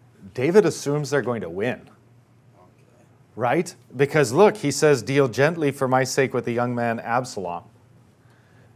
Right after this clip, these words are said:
Speaker 1: I mean, we've seen David's faithfulness and humility, and he's relying on the Lord. There's no doubt about it.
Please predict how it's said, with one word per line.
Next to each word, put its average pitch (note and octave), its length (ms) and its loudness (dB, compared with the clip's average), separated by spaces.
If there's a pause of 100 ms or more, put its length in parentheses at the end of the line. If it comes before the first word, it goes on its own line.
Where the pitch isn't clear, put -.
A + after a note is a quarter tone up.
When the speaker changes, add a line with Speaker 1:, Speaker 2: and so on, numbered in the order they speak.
(140)
Speaker 1:
I C3 120 -2
mean, C3 260 -6
we've C3+ 180 -4
seen G3+ 280 4
David's C#3+ 340 2
faithfulness C3+ 540 0
and A2+ 80 -6
humility, A#2+ 480 -2
and A2 100 -4
he's G#2 140 -8
relying B2+ 360 0
on A2+ 100 -8
the G#2+ 80 -4
Lord. A#2+ 280 0
There's G#2 180 -6
no A#2 120 -4
doubt G#2+ 180 0
about B2 300 2
it. G2+ 120 -4